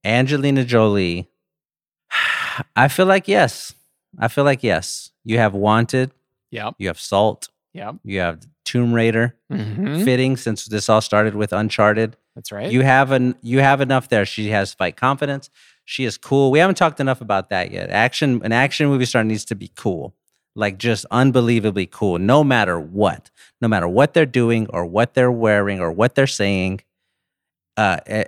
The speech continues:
Speaker 1: interesting point. Charlize Theron and Angelina Jolie both have had dreads in a movie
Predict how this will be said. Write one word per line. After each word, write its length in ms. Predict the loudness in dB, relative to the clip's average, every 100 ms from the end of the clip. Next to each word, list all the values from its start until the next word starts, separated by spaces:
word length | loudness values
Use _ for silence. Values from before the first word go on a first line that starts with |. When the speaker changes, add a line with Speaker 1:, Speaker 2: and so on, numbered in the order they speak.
| 0
Speaker 1:
interesting 540 | 2 4 2 2 -4
point. 360 | -2 -2 -2 -4
Charlize 380 | 0 0 0
Theron 260 | -2 0 0
and 200 | -2 -2
Angelina 720 | -2 0 0 0 -2 -4 -2
Jolie 380 | 0 2 0 -2 _ _ _ _ _ _
both 440 | 2 2 2 -4 -6
have 160 | -2 2
had 180 | 2 2
dreads 640 | 0 2 2 -2 -10 -14 -18 _
in 100 | -4
a 40 | -2
movie 380 | -2 -4 -6